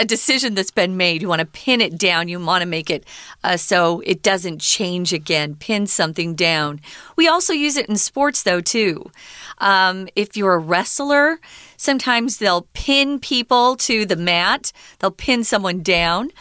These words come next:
Um, <laughs> if you have brothers and sisters,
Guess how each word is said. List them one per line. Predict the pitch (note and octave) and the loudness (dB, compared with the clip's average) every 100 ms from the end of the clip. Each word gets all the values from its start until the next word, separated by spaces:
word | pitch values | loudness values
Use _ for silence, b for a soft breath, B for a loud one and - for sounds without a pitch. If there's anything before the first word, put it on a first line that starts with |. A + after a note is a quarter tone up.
| B B B | B B B
Um, | - F#3+ F#3 F3+ F#3 G3+ | 0 4 4 2 -2 -4
<laughs> | A#3 C4 - A#3+ - B B | 2 2 2 -4 -10 B B
if | C4+ A#3 | -4 -2
you | C4 | 0
have | C#4 A3+ | 0 0
brothers | C4+ C4+ F4 | 0 2 0
and | B3+ A#3 | 0 -2
sisters, | C#4 C4+ - D4 D#4 | 2 2 2 2 2